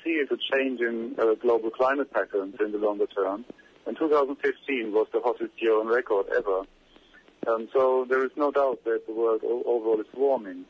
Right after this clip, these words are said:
At the same time, of course, we also see an increase in the variability or in the extremes of weather conditions, um, locally on the planet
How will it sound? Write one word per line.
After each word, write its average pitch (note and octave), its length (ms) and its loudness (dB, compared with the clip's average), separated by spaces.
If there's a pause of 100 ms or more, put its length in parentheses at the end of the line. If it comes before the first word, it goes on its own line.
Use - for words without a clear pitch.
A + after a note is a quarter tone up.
(240)
At - 120 -2
the B2+ 140 -12
same E3 200 -2
time, C#3+ 260 0
of G#2+ 140 -12
course, G#2 320 0
we A#2 100 2
also A#2+ 380 0
see A#2 180 0
an A2+ 100 -2
increase A2 480 -2
in G#2 360 0
the G#2+ 80 2
variability A2 800 0
or G2 160 4
in G#2 100 -4
the G#2+ 100 -2
extremes A#2 580 -2 (640)
of A2 200 2
weather B2 220 2
conditions, G2+ 640 -4 (160)
um, G#2 340 2
locally D3 540 2
on C#3 120 0
the C#3 60 0
planet D3 380 0